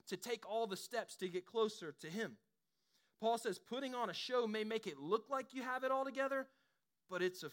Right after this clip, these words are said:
no value." A relationship with Jesus changes you from the inside out. The way that Jesus would say it is, when you clean the inside of the cup,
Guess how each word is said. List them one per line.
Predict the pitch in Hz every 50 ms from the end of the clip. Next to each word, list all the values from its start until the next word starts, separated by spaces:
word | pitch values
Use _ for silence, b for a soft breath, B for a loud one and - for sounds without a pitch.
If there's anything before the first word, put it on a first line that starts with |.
| - 131
no | 139 147 151 147 135 120 107 - _ _ _ _ _ _ _ _ _ _ 120
value." | 143 113 98 90 - _ _ _ _ _ _ _ _ _ _ _ _ _ _ _ _ _ _ _ _ _ _ _ - 147
A | 147
relationship | 151 151 160 165 180 - - 170 151 - 175 147 -
with | 135 127
Jesus | 113 123 139 139 120 113 - -
changes | - 165 151 147 139 120 113 101 92
you | 95 95 90 _ b b b b b b
from | - 156 147 127
the | 117 113 131
inside | 147 147 117 - - 120 98 90 90 - _ _ _ _ _ _ _ _ -
out. | - 90 - _ _ _ _ _ _ _ _ _ _ _ _ _ _ _ _ _ _ _ _ -
The | 135
way | 147 151 156
that | 147 139
Jesus | 117 - 151 156 143 143 135 - -
would | 131 123 117
say | - 151 151 151 147 139
it | 131
is, | 120 113 - - _ _ _ _ _ _ _ _ _ _ _ _ _ _ _ -
when | 127 156 160 160
you | 147 139
clean | - - 185 190 202 170
the | 135 120 127
inside | 151 170 - - 190 175 202
of | 202 196
the | 208
cup, | _ - 233 226 -